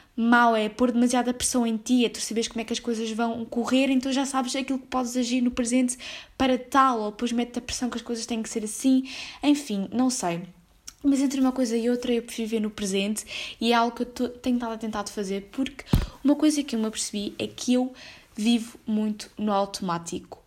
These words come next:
Eu parece, eu parece mesmo que eu ando a dormir em pé. E eu vou-vos ler, eh, aqui algumas coisas de um site que eu encontrei, que atenção, não fui eu que,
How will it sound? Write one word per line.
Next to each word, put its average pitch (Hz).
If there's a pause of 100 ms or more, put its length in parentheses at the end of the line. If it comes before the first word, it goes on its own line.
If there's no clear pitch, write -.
Eu 233
parece, 240 (100)
eu 240
parece 302
mesmo 302
que 285
eu 277
ando 277
a 269
dormir 254
em 233
pé. 220 (640)
E 247
eu 285
vou-vos 240
ler, 196
eh, 202
aqui 233
algumas 240
coisas 202
de 208
um 220
site 247
que -
eu 226
encontrei, 202
que 185
atenção, 226 (520)
não 269
fui 226
eu 208
que, 185